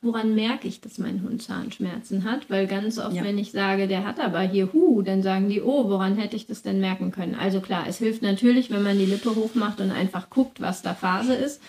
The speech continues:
Speaker 1: Wenn da viel Zahnstein drauf ist und so ein feuerroter Rand, äh, ist, da wo Zahn in Zahnfleisch übergeht, das ist definitiv ein Pro-, ein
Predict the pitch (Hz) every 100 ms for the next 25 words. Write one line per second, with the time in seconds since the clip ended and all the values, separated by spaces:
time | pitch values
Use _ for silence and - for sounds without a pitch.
0 | - - - - 196 196 196 - 220 208
1 | 220 214 233 226 220 208 196 226 233 233
2 | 233 247 196 196 190 190 214 214 202 202
3 | 208 214 180 180 190 240 247 - 226 208
4 | 202 196 - 202 - - _ _ - 196
5 | 190 190 196 - 202 202 202 185 185 185
6 | 185 185 185 220 233 220 226 214 226 226
7 | - - - - _ - 196 196 208 -
8 | 214 233 208 208 233 226 226 - - _
9 | _ - 196 - 196 - - - 165